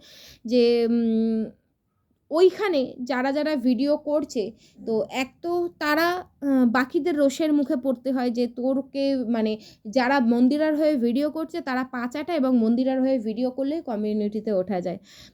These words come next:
তো এই ব্যাপারটার জন্য যাদেরকে কমিউনিটিতে তোলা হয়েছে তারা হয়তো রোষের মুখে পড়ছে। এবং আর একটা কথা, আহ, মন্দিরা, উম, আজ অবধি একটা ভ্লগিং চ্যানেলকে, মানে, যাদের হয়তো দরকার বা যারা ভালো ভিডিও করে,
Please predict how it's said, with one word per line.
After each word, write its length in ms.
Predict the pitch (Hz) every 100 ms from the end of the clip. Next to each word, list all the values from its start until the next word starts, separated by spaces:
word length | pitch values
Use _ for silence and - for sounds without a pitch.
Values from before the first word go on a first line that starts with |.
| _
তো 420 | - 240 233 226 226
এই 180 | - 311
ব্যাপারটার 480 | 277 254 330 339 277
জন্য 280 | 320 320 285
যাদেরকে 420 | 262 240 277 311
কমিউনিটিতে 640 | 269 254 262 269 262 269
তোলা 300 | 269 285 277
হয়েছে 360 | 277 294 285 285
তারা 280 | 277 226 254
হয়তো 280 | 269 254 262
রোষের 320 | 220 220 254
মুখে 220 | 254 277
পড়ছে। 480 | 247 247 226 262 269 -
এবং 260 | - 247 302 -
আর 140 | 269
একটা 240 | 370 - 427
কথা, 320 | 277 240 233 - - - - _
আহ, 420 | 277 269 254 247
মন্দিরা, 640 | 247 269 320 339 349 240 247 - _ -
উম, 200 | 247 240 -
আজ 320 | - 302 359 392
অবধি 460 | 359 226 240 277 311 _ _ _ -
একটা 440 | 277 269 _ 392 403 403 - _ _ _ 247
ভ্লগিং 600 | 220 269 285 339 381 381
চ্যানেলকে, 720 | 311 247 277 302 - 240 277 - _ _ -
মানে, 280 | 226 214 190
যাদের 360 | 220 254 277 277
হয়তো 280 | 285 285
দরকার 600 | 285 226 233 233 254 220
বা 120 | 214 226
যারা 320 | 220 220 240
ভালো 360 | 208 196 226
ভিডিও 440 | 226 208 196 226 226
করে, 320 | 214 196 190